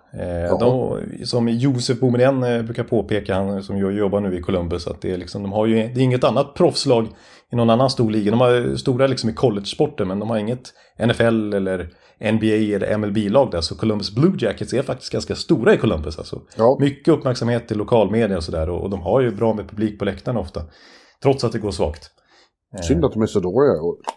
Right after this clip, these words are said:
Speaker 1: Ja, det är det. Trots det, liksom, det var ju, det var ju inte tanken när Gaudreau skrev på, liksom.
Speaker 2: Nej.
Speaker 1: Eh,
Speaker 2: Nej.
Speaker 1: men, eh, Florida Panthers är väl lite mer, eh, utmanande rent, eh, klimatmässigt då.
Speaker 2: Ja,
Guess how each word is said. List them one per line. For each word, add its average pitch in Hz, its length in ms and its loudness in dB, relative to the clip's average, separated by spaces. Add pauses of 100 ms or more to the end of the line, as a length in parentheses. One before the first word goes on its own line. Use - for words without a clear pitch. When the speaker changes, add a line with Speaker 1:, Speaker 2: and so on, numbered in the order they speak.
(180)
Speaker 1:
Ja, 156 300 6
det 180 80 4
är 175 60 4
det. 156 120 4
Trots 160 320 2
det, 147 320 4
liksom, 135 360 -6
det 135 80 -2
var 135 140 -2
ju, 135 320 0
det 135 60 -2
var 143 100 0
ju 170 60 0
inte 135 160 -2
tanken 117 320 0
när 107 80 0
Gaudreau 123 420 4
skrev 110 240 0
på, 78 180 -2 (100)
liksom. - 200 -14 (300)
Speaker 2:
Nej. 104 220 -8 (600)
Speaker 1:
Eh, - 60 -18 (840)
Speaker 2:
Nej. 101 160 -10
Speaker 1:
men, 107 200 -4
eh, 98 120 -6 (460)
Florida 135 300 6
Panthers 147 360 4
är 131 80 4
väl 120 120 0
lite 120 280 0
mer, 104 260 0
eh, 98 200 -2
utmanande 113 800 2
rent, 90 340 -6
eh, 87 240 -4 (120)
klimatmässigt 156 640 2
då. 80 80 -8 (320)
Speaker 2:
Ja, 120 340 2